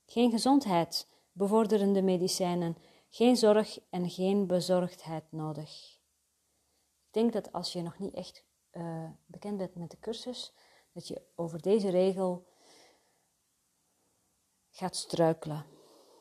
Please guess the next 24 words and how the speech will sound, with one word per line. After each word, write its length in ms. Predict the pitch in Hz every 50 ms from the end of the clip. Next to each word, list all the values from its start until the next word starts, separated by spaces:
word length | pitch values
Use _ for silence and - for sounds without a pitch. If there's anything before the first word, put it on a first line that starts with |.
| _ _ _ _ _ _ _ _ _ _ _ _ _ - - _
Maar 180 | - 151 156 _
keep 220 | - - 247 240 240
an 140 | 202 - - -
open 360 | - 185 190 190 190 170 165
mind, 580 | 160 165 175 185 190 190 190 - - - - _ _ _ _ _ _ _ _ _ _
keep 260 | - - 196 190 -
an 140 | 175 - -
open 320 | 156 160 151 - 156 147
mind. 520 | 147 143 143 147 147 147 - - - _ _ _ _ _ _ _ _ _ _ _ _ _ _ _ _ _
Voel 600 | _ _ - - 190 190 185 180 175 170 170 - _
de 120 | - - 147
weerstand 520 | 156 170 196 220 - - 254 247 262 262
die 120 | - 262
bij 140 | 226 240 240
je 100 | 240 226
ook 200 | 226 233 233 - - _ -
opkomt 640 | - 233 - - - 247 247 254 - - - _
als 180 | - 208 233 226
dat 180 | - 240 233 -
gebeurt. 720 | - 202 185 196 202 208 220 - - - - - - _ _ _ _ _ _ _ _
Als 80 | _ -
je 100 | 185 175
langer 280 | 175 190 208 202 196
bent, 240 | 185 185 185 180 170